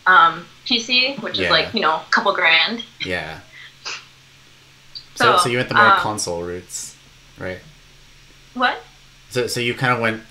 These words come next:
Speaker 2: like, for more of, like, console gaming?
Speaker 1: I mean, I didn't specifically choose console gaming. <laughs> I just, like I said, I got a laptop and I got a Mac, and I just, it kind of prevents me from really gaming on the computer.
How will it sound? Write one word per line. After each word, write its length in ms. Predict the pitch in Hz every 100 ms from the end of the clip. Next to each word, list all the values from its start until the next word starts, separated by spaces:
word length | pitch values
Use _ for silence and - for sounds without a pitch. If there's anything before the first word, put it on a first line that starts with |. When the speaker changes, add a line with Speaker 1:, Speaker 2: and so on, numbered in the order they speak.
| -
Speaker 2:
like, 240 | 110 101 - - - 98 -
for 120 | 120
more 240 | 113 107
of, 180 | 104 95
like, 280 | 95 92 -
console 340 | - 104 101
gaming? 580 | 98 95 92 90 90 98 - - - - - - - - - - - - - - - - - -
Speaker 1:
I 140 | 381
mean, 120 | 392
I 120 | 359
didn't 400 | 370 370 381 285 - - - -
specifically 640 | - 254 269 262 254 233
choose 340 | - 208 202
console 380 | - 190 175 233
gaming. 320 | 240 254 285 392 - 480 466 -
<laughs> 440 | - - - -
I 200 | 240 277
just, 300 | 262 311 370 262
like 180 | 277
I 140 | 277 285
said, 200 | 269 233
I 220 | 196 220
got 280 | 233 233 208
a 60 |
laptop 540 | 214 202 202 226 190 196
and 80 | 208
I 80 | 208
got 160 | 196
a 100 | 202
Mac, 320 | 196 185 175
and 100 | 160
I 120 | 180 185
just, 200 | 185 185
it 160 | - 190
kind 200 | 220 196
of 140 | 190 190 - -
prevents 360 | 220 202 196 208
me 140 | 190
from 360 | 196 180 175 -
really 280 | 190 196 175
gaming 400 | 165 185 175 175
on 80 | 160
the 40 | 170
computer. 560 | 175 - 185 170 165